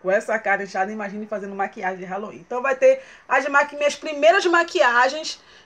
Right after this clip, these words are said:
que eu já, que eu fiz. Então vai ser uma maquiagem melhorada, né? Porque eu vou ter que refazer e simplesmente foram vídeos antigos de quando eu comecei a me maquiar, tá? Então, esse é o recorde da Lili e essa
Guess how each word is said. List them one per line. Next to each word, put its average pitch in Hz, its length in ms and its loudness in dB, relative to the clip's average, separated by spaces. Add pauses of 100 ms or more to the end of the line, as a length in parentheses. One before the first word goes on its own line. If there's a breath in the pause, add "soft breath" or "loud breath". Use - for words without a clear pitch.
que - 120 -6
eu 277 160 4
já, - 180 2
que 294 120 0
eu 285 80 6
fiz. 302 580 -6
Então 269 300 2
vai 269 100 4
ser 262 160 2
uma 262 80 6
maquiagem 254 580 2
melhorada, 269 1000 4
né? 254 420 -2
Porque 226 580 -2 (1300 soft breath)
eu 240 120 2
vou 262 100 4
ter 262 120 2
que 269 100 -6
refazer 277 640 2
e 269 60 -10
simplesmente 330 500 -4
foram 320 300 2
vídeos 277 260 -8
antigos 285 720 -4 (720 soft breath)
de 220 120 -16
quando 277 260 -4
eu 294 60 -2
comecei 269 420 0
a 247 80 4
me 254 140 -6
maquiar, 240 480 -6 (320)
tá? 180 240 -8 (180)
Então, 226 480 -6 (340 soft breath)
esse 262 200 -2
é 269 40 -2
o - 40 -2
recorde 240 200 -6
da 240 60 -6
Lili 294 480 -6 (220 soft breath)
e - 160 -4
essa 320 320 4